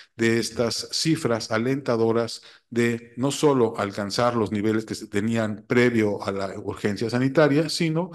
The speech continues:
eh, incorporarnos en esta reestructuración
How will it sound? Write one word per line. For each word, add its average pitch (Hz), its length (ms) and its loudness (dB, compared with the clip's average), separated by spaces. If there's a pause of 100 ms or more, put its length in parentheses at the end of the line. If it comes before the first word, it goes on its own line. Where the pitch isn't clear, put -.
(360)
eh, 123 480 2 (120)
incorporarnos 127 840 0
en 113 80 -8
esta 113 260 -2
reestructuración 110 1120 0